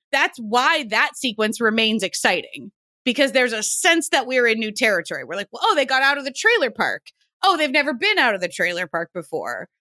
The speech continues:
So this is all potentially new stuff. But then they start having a conversation and he's like, "Well, you told me that your middle name is whatever." And she's like, "That's not my middle name."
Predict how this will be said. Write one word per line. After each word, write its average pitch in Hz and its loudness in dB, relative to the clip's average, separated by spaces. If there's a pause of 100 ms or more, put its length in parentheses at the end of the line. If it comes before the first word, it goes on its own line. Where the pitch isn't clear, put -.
(180)
So 254 2
this 302 0
is 311 -2
all 277 4
potentially 269 -2
new 247 -2
stuff. - -6 (360)
But 294 -2 (280)
then 285 -2 (420)
they 294 4
start 320 2 (180)
having 285 2
a 285 0
conversation 262 2 (140)
and 233 4
he's 247 2
like, 220 4
"Well, 226 4
you 226 -4
told 233 0
me 254 2
that 247 4
your 254 2
middle 277 4
name 285 2
is 294 -2
whatever." 339 2
And 196 0
she's 196 -4
like, 156 -8
"That's 220 0
not 196 2
my 160 -4
middle 160 -6
name." 180 -6